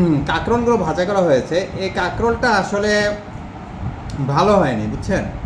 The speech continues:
মানে আমার, মানে, আহ, আমি যে কাঁকরোলটা কিনি, ওই কাঁকরোলটা মানে সচরাচর যেটা কিনি সেটা পাইনি।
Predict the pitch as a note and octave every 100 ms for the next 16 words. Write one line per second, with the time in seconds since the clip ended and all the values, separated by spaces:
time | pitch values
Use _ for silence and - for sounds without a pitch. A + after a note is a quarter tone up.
0 | - - - - - D#3+ F3 D#3 F3+ G3
1 | G3 F#3+ E3 - D#3 F3+ E3 C3+ - -
2 | - - D3 C#3 C#3+ D#3 F3 F#3+ G3 F#3
3 | - G#3 A3 E3+ G#3 A3 A#3+ E3 F3+ F#3
4 | F#3 - G3+ G3 G#3+ G3+ F#3 F3+ F3 D#3+
5 | D3 D#3+ E3+ F#3 - F#3 F3 F3 F3 G3
6 | G#3+ F3 D3+ C#3+ - - D3+ C#3+ C3+